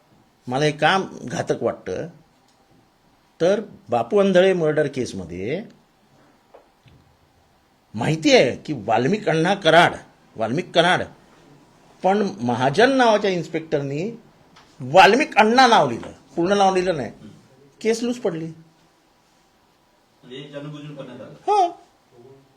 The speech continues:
Speaker 1: जर तुम्हाला माहिती आहे कैलास फडच्या पोराचं नाव पण माहिती आहे, सगळं माहिती आहे,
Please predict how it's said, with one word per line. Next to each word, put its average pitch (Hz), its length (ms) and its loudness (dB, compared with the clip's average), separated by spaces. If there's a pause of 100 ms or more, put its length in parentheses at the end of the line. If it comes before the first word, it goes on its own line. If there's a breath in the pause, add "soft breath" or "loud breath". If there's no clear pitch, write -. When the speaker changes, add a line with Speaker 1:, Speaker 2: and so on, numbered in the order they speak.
(640)
Speaker 1:
जर 254 280 6
तुम्हाला 269 220 4
माहिती 196 340 2
आहे - 100 0
कैलास 190 480 4
फडच्या 160 280 2
पोराचं 170 400 0
नाव 160 140 2
पण 185 160 -2
माहिती 113 400 -4
आहे, 101 220 -8
सगळं 147 300 0
माहिती 123 320 -2
आहे, 139 100 -4